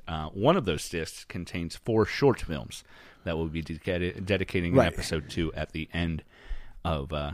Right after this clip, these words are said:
Speaker 1: of this series. Uh, but the first film in the collection is Pitfall.
Speaker 2: Yeah, it is.
Speaker 1: Uh, from nineteen sixty-two. All three of these films, I don't know about the shorts offhand, but at least the three, uh, main films in the collection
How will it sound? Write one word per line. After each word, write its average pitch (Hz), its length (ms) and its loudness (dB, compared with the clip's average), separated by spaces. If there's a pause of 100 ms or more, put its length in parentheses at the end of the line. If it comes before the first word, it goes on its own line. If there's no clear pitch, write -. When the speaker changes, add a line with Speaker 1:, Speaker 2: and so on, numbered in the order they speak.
Speaker 1:
of 76 160 -4
this 73 140 -6
series. 76 480 -4 (720)
Uh, 71 160 -6 (420)
but 107 240 4
the 101 120 4
first - 460 2
film 73 320 -4 (120)
in 95 100 0
the 80 60 -2
collection 90 440 -2
is 92 200 -2
Pitfall. - 760 -4 (1300)
Speaker 2:
Yeah, 117 200 2
it 82 80 -2
is. 80 380 -8 (280)
Speaker 1:
Uh, 87 260 4
from - 220 -2
nineteen 120 300 2
sixty-two. 95 500 -2
All 156 280 8
three 180 480 2
of 139 180 4
these 117 240 2
films, 135 440 4
I 117 100 2
don't 151 200 2
know 143 100 2
about 101 200 2
the 110 60 -2
shorts - 400 0
offhand, 85 560 0
but 87 180 -2
at 90 240 0
least 113 240 0
the 101 120 -2
three, 104 520 0
uh, 82 220 -2
main 98 300 0
films 85 360 -2
in 80 60 -4
the 78 80 -4
collection 80 480 -2